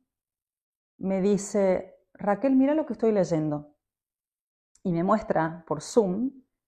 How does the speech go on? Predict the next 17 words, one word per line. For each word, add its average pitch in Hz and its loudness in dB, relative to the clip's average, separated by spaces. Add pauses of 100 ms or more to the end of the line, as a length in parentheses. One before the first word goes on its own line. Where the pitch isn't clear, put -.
(840)
lo-, 180 0
el 180 4
libro 208 6
de - -4
cartas 185 0
y 170 -4
diarios 160 2
de 165 -2
Etty 165 -8
Hillesum. 147 -8
Y 165 -14
como 165 -8
a 165 -4
mí 196 -6
siempre 208 -2
me 208 -2
interesó 175 -2